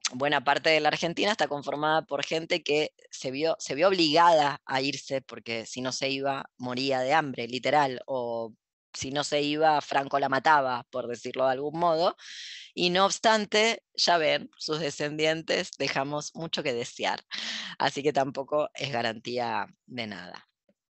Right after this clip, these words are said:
Esto me parece que está dentro de las cuestiones que no se terminan de entender del texto,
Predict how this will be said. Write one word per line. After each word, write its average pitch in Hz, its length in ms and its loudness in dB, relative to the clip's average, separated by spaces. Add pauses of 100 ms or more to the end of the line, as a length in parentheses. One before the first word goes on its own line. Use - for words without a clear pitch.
(1040)
Esto 294 320 4
me 269 120 2
parece 190 400 2
que 175 100 -4
está 143 400 2
dentro 139 580 -2
de 131 120 -6
las 123 160 -4
cuestiones 208 800 0 (380)
que 139 160 -4
no 156 280 0
se 190 160 -2
terminan 175 680 -2
de 139 80 -2
entender 135 600 0
del 185 220 0
texto, 233 600 0